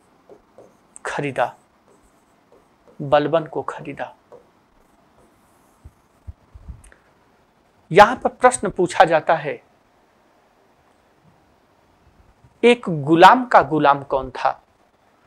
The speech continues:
तो याद रखिएगा, एक गुलाम का गुलाम इल्तुतमिश है।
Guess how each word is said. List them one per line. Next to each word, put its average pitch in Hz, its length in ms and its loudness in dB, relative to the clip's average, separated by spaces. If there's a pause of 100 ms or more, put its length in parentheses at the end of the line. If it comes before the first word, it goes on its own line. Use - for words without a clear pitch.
(180)
तो 170 60 -2
याद 147 340 2
रखिएगा, 175 560 -2 (680)
एक 214 200 0
गुलाम 175 560 2
का 214 180 4
गुलाम 180 420 2
इल्तुतमिश 175 680 -4
है। 127 340 -16